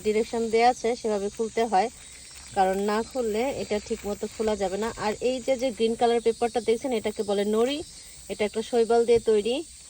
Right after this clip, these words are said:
আর এর ভিতরে থাকে ভাত, এক টুকরো ভাত, আর তার ভিতরে থাকে এক অল্প একটু মাছ। এই যে, এই যে মাছ দেখা যাচ্ছে, আমার মেয়ে দেখাচ্ছে।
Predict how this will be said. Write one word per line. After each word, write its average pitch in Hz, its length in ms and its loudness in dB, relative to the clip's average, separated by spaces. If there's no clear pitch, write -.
আর 180 260 -2
এর 226 180 2
ভিতরে 220 460 2
থাকে 220 320 -2
ভাত, 220 380 2
এক 214 140 -6
টুকরো 240 280 2
ভাত, 254 400 4
আর 220 240 4
তার 226 240 6
ভিতরে 262 540 4
থাকে 277 400 0
এক 294 320 2
অল্প 277 340 4
একটু 302 440 -4
মাছ। 381 240 2
এই 466 140 6
যে, - 160 2
এই 240 80 8
যে 233 80 10
মাছ 214 240 6
দেখা 214 280 2
যাচ্ছে, 214 260 0
আমার 196 160 0
মেয়ে 196 160 0
দেখাচ্ছে। 226 580 -2